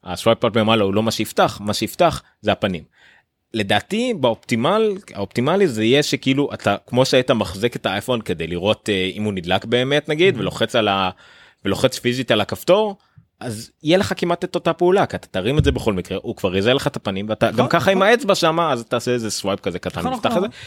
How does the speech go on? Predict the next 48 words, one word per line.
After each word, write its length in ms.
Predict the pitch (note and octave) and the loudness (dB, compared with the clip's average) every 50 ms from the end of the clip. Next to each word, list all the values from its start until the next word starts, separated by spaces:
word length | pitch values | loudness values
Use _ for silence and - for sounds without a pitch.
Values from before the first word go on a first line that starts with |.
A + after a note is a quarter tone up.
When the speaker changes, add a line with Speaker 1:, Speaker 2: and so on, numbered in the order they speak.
| - - - - _ | -18 -18 -20 -10 _
Speaker 1:
כנראה 220 | - A#2 B2+ E3 F3 | 0 2 2 4 2
שבפונקציונלית 800 | - D#3 C3+ C3+ - C#3+ C3 - - C#3 C#3+ D#3 E3 E3+ C3+ | 2 -2 -4 -6 -8 -8 -6 -4 -2 0 0 2 2 0 0
זה 80 | A#2 B2 | 0 2
לא 140 | B2+ C#3 D#3 | 2 4 4
יהיה, 140 | F3 F3+ F3 - _ _ - | 4 2 0 -2 _ _ -2
רק 160 | C3 D#3+ - | -2 -2 0
מי 80 | F#3 F#3 | 0 0
שיתרגל, 640 | - - D#3+ - - C3 A2 F#2 F2 G2+ A#2+ D#3 E3+ G#3 - | 0 0 0 0 0 0 0 2 2 2 2 2 0 -2 -10
שים 200 | - - G#2+ A#2+ | -8 -6 -4 -2
לב, 80 | C3 A2 | -2 0
רק 160 | A2+ C3 - | 0 0 0
מי 60 | D3+ | 0
שיתרגל 360 | - - B2+ - G2 G2 A2 | 0 0 0 0 0 0 2
לפתוח 320 | A#2 G#2 - - A2 G#2 - | 0 0 0 0 0 0 0
את 100 | - - - | -2 -8 -6
האייפון 260 | F#2+ F#2+ - A2 G2+ | -6 -6 -6 -6 -8
בכיס 300 | - - - A#2 C#3+ - | -8 -6 -4 -4 -4 -2
כבר, 160 | - G3 - A3 G3+ - _ _ _ _ _ _ _ _ _ _ _ _ _ _ _ | -2 -2 -4 -4 -4 -10 _ _ _ _ _ _ _ _ _ _ _ _ _ _ _
זה 120 | _ G#2 G#2 | _ 0 0
יהיה 80 | F#2+ | 0
לא 80 | F#2 F2 | 0 0
בעיות. 320 | E2 D#2+ D2 D2+ - - - | -2 -4 -6 -8 -10 -12 -4
הרי 240 | A2 A#2+ B2+ B2 A#2 | 0 2 2 4 2
הרבה 460 | A2+ A#2 B2 C#3 D3 C#3+ C#3 B2+ A#2 | 0 0 2 2 4 4 4 4 2
כאלה 260 | - - A2+ G#2 G#2+ | 2 2 2 2 2
עושים 240 | G#2 - - E3+ D3 | 0 -2 -2 -4 -4
שפותחים 380 | - - - - - D#3 D#3 | -6 -8 -10 -8 -6 -6 -4
את 60 | D3 C3 | -4 -4
זה 60 | C#3 | -2
כבר, 180 | - - C#3+ B2 G#2+ | 0 0 0 0 -2
וזה 140 | G2+ F#2 | -6 -8
כבר 160 | - - G#2 G2+ | -8 -8 -6 -6
מוכן 260 | G2+ F#2 - A#2+ A#2+ | -6 -4 -4 -2 0
Speaker 2:
כן. 60 | A#2+ | 0
Speaker 1:
לנו, 160 | A#2 A#2+ A#2+ | 0 -2 -2
כבר 160 | G2+ A2+ G2+ | -2 -4 -6
פתוח 420 | - - F#2+ - C#3 C3+ A#2 - - | -6 -8 -4 0 2 2 2 0 -2
לגמרי. 440 | G#2+ G2+ G#2+ A2+ C3 D#3 F3 F#3 F3+ - _ _ _ - - - - _ _ | -4 -2 -2 -2 -2 -2 -2 -4 -4 -6 _ _ _ -20 -20 -20 -20 _ _
כל 140 | - F#3+ | -2 0
מיני 200 | G3+ G#3+ G#3 G#3 | 2 2 2 2
שילובים 380 | F#3+ - E3 C#3+ B2+ B2 C#3+ C#3 | 0 0 0 0 0 0 0 0
כאלה 240 | - C3+ C3+ C#3 C3 | 2 2 2 2 0
של 100 | - A2+ | -2 -4
לפתוח 340 | G2+ - - C3+ B2+ - G#2+ | -6 -2 0 0 0 0 -2
על 60 | F#2 | -4
השולחן, 500 | F2 - A2 A2+ A2 - G3+ G3+ F#3 C3+ | -4 -6 -8 -6 -4 0 0 0 0 0
זוויות 360 | A2+ A#2 G#2+ C#3 F3 F#3+ F3+ | -2 -4 -2 -2 -4 -4 -4
מסוימות, 320 | F3+ D3+ E3+ E3 E3 D#3 | -4 -4 -2 -2 -2 -4